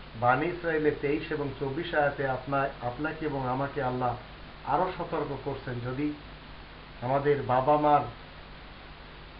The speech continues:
কেউ বেঁচে থাকেন বা দুইজন বেঁচে থাকেন, তাহলে আল্লাহ বলছেন, "وقضى ربك ألا تعبدوا إلا إياه وبالوالدين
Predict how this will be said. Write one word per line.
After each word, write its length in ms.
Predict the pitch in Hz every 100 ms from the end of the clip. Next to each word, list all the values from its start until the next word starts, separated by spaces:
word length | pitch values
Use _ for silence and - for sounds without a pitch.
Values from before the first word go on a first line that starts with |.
| - - - - - - - - -
কেউ 160 | 185
বেঁচে 340 | 190 165 165 156
থাকেন 400 | 156 147 135 127
বা 140 | 131
দুইজন 480 | 110 151 185 175 156
বেঁচে 260 | 151 147 -
থাকেন, 300 | 139 - 127 107 - - - - - -
তাহলে 280 | 139 143 143
আল্লাহ 240 | 131 131
বলছেন, 320 | 139 160 156 123 113 - - - - - - - - - - - -
"وقضى 440 | 131 131 143 165
ربك 340 | 165 156 160 156
ألا 320 | 151 147 143
تعبدوا 420 | 160 160 156 147
إلا 280 | 143 139 139
إياه 400 | 131 143 156 139
وبالوالدين 880 | 147 131 131 135 147 139 143 139